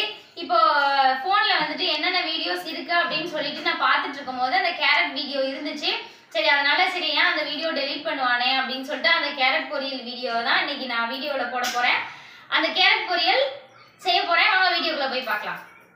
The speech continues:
கா கிலோ வந்து கேரட் எடுத்திருக்கேன். கேரட் வந்து பாத்தீங்கன்னா கொஞ்சம் கொஞ்சம் பொடிசா, ரொம்ப பொடிசா இல்லாம கொஞ்சம் பொடிசா கட் பண்ணி எடுத்து வச்சிருக்கேன். அதுக்கப்புறம் ஒரு ஸ்பூன் அளவுக்கு தாளிப்புக்கு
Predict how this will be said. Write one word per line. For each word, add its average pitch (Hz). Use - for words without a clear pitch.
கா 294
கிலோ 339
வந்து 349
கேரட் 330
எடுத்திருக்கேன். 285
கேரட் 339
வந்து 311
பாத்தீங்கன்னா 302
கொஞ்சம் 320
கொஞ்சம் 349
பொடிசா, 349
ரொம்ப 311
பொடிசா 330
இல்லாம 302
கொஞ்சம் 320
பொடிசா 320
கட் 285
பண்ணி 311
எடுத்து 269
வச்சிருக்கேன். 285
அதுக்கப்புறம் 302
ஒரு 311
ஸ்பூன் 381
அளவுக்கு 320
தாளிப்புக்கு 320